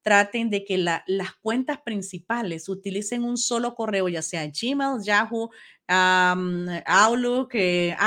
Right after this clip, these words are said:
iCloud, cualquiera de esos servidores grandes. ¿Por qué?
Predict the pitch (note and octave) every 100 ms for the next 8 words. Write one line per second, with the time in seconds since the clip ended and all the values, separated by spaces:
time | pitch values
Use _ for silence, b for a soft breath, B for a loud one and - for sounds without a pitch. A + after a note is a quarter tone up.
0 | A3+ B3 A3 G#3+ A3 G#3+ A3 G#3+ - B3
1 | B3+ A#3 A#3 B3+ G#3+ G3 F#3+ G3 G#3 F#3
2 | F#3+ G3 G#3+ F3 - - F#3 F3+ F3+ -
3 | C4+ D4